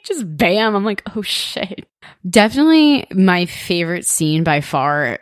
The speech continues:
and it's been mentioned before in visuals, but is the scene with Christine, and she says she's seeing something behind the door. But the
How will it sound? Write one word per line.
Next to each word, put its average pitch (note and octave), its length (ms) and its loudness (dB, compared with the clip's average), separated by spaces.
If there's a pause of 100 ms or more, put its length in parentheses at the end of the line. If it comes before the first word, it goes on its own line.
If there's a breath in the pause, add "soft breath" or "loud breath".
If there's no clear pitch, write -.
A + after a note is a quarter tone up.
(100)
and D3+ 420 -4
it's E3 160 -8
been F3+ 160 0
mentioned D#3+ 360 -2
before D3 600 -4
in E3+ 200 0
visuals, D#3 540 -6
but D3+ 340 -2 (240)
is F#3 200 2
the F#3 100 2
scene F#3+ 300 2
with F3 160 -2
Christine, F3 680 -2
and E3 160 -2
she F3 180 -4
says D#3+ 280 -2
she's D3+ 240 -6
seeing E3 340 0
something D3 420 -4
behind C3 380 -6
the C#3+ 60 -6
door. G#2 400 -8 (600 loud breath)
But G#3 220 0
the G#3 240 2